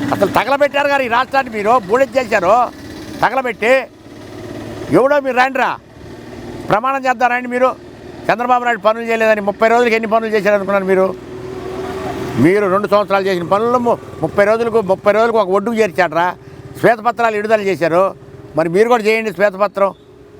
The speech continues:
అబద్ధం ఆడుతున్నారా తెలుగుదేశం వాళ్ళు? నేను తెలుగుదేశం వాదిని కాదు, నేను కాంగ్రెస్ వాదిని. ముండల్లారా, చలి ముండల్లా, చలి ముండలరా మీరు. మీరు ఏం చేస్తారు? మీరు ఏం చేస్తారు?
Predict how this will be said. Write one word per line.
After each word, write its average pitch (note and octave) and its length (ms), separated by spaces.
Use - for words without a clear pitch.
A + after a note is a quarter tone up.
అబద్ధం F3 260
ఆడుతున్నారా D3 680
తెలుగుదేశం D#3+ 400
వాళ్ళు? A2 480
నేను C#3+ 300
తెలుగుదేశం F#3 520
వాదిని E3 260
కాదు, D#3+ 220
నేను C#3 160
కాంగ్రెస్ E3+ 400
వాదిని. C#3+ 340
ముండల్లారా, E3 640
చలి D3+ 180
ముండల్లా, F3 580
చలి F#3 100
ముండలరా F#3 420
మీరు. D#3 440
మీరు C3+ 140
ఏం F#3 220
చేస్తారు? G#3+ 300
మీరు F3 160
ఏం G#3+ 140
చేస్తారు? A3 460